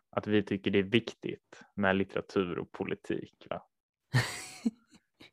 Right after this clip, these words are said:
Speaker 2: Verkligen, verkligen.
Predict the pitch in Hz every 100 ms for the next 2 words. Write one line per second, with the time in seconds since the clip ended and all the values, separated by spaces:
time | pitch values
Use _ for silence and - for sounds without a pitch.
0 | _ _ - 214 233 226 196 156 - -
1 | 143 143 139 - - - 160 127 127 120
2 | - 147